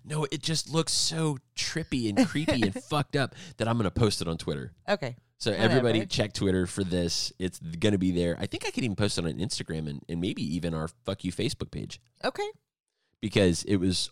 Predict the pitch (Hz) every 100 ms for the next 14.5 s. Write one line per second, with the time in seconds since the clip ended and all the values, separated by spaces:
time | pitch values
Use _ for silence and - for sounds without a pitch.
0 | - 101 147 92 76 - 117 175 - 196
1 | 196 175 180 139 170 _ - - - 147
2 | 196 196 - 180 156 160 160 156 147 -
3 | 117 123 120 123 120 117 - 117 120 117
4 | 113 110 110 113 117 - 120 117 - 113
5 | - 120 226 240 269 269 269 - - -
6 | 220 240 254 - 254 226 175 170 170 175
7 | 165 - 160 151 151 147 - _ 165 156
8 | 165 147 - 165 160 160 190 185 147 139
9 | 147 143 _ _ _ - 156 160 175 180
10 | 202 - 202 277 - 262 220 196 202 202
11 | 175 156 - - - - 202 214 190 175
12 | 170 - _ - - 180 214 226 226 196
13 | 170 170 156 135 139 131 131 98 90 -
14 | 165 226 - 78 76